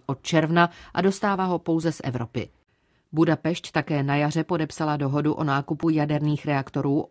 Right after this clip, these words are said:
od ruského Rosatomu v hodnotě čtrnácti miliard dolarů a jedná o prodeji svého podílu v chorvatské energetické firmě ruskému Gazpromu, přestože Evropa a Amerika s tím nesouhlasí kvůli klíčové roli Chorvatska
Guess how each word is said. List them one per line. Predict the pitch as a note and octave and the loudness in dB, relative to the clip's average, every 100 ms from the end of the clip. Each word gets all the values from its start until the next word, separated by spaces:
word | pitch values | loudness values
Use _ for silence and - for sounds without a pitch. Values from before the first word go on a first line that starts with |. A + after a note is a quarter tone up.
| _ | _
od | - C3+ | -4 -2
ruského | C#3 - C#3 C3+ C3 | -2 -4 -2 -2 -2
Rosatomu | A#2+ - B2 C3+ C#3+ G3+ - - - | -2 -4 -2 0 2 0 -4 -20 -2
v | D#3 | 0
hodnotě | E3 E3+ D#3+ C3 | 2 0 -2 -4
čtrnácti | - - E3 E3+ E3+ - E3+ | -4 -2 2 2 0 0 2
miliard | D#3+ D3 C#3+ B2 C#3+ | 2 2 0 -2 -4
dolarů | C3+ D#3+ F#3+ F#3 B2 - - - - | 2 4 4 4 2 -2 -16 -10 0
a | |
jedná | D#3+ A#3 G#3 D3+ - | 2 2 0 0 0
o | D#3+ | -2
prodeji | G3+ G3+ G#3 G#3+ | 0 0 0 -2
svého | G#3 F#3 D#3 | -2 0 0
podílu | B2 D3 E3+ F#3 F#3 | 0 -2 0 0 0
v | |
chorvatské | - F3 F#3+ G#3 - G3+ G3+ | 0 0 0 -4 -2 -2 0
energetické | F3 E3 D#3 D#3+ D#3+ D#3 F3+ F3+ | 0 2 2 0 0 -2 -2 -2
firmě | E3 D3+ D3+ | -2 0 0
ruskému | D#3 C#3+ - C#3+ D#3+ | -2 -4 -2 0 0
Gazpromu, | D3+ C3 - C#3 A#2+ A2+ - - | 0 -4 -4 -2 -2 -4 -10 -20
přestože | - A3 - G3+ D#3+ | -4 -4 -2 -2 -2
Evropa | B2 C3+ C#3 E3 | -2 -4 -2 -2
a | F#3+ - | -2 -4
Amerika | - C3 C#3 C#3+ F#3 | -6 -2 0 0 -2
s | F3 - | -4 -2
tím | F3+ E3 | -2 0
nesouhlasí | C#3+ D3 F3 D#3+ D#3+ C#3 C3 A#2+ | -2 -2 0 2 0 -2 -4 -4
kvůli | - C3+ A#2+ | -2 0 0
klíčové | A#2 - D3+ F3+ - F#3+ F#3+ | -4 -2 -2 0 -2 -2 0
roli | F3+ E3 | 0 -2
Chorvatska | - D3 C3+ C#3 - C#3+ | -2 -2 -2 -2 2 2